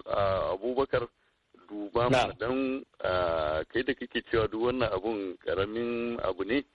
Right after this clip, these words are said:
Speaker 1: ah, jam'iyyar P D P, ah, na murna cewa jam'iyyar A P C tana ta samun matsala ta kasa ma gudanar da babban taro. Ah, wannan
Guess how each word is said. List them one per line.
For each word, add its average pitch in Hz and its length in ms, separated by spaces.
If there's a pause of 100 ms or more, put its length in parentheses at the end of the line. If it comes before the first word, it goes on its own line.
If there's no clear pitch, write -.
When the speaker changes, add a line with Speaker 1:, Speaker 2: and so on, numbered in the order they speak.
(380)
Speaker 1:
ah, 90 520 (360)
jam'iyyar 139 380
P 123 160
D 131 160
P, 98 320 (500)
ah, 92 560 (320)
na 104 320
murna 131 440 (120)
cewa 117 240
jam'iyyar 107 480 (100)
A 113 120
P 123 240
C 107 80
tana 107 260
ta 98 180
samun 110 300
matsala 104 400
ta 98 140
kasa 107 360
ma 92 160
gudanar 101 460
da 87 240 (580)
babban 92 380
taro. 87 320 (480)
Ah, 90 320
wannan 113 500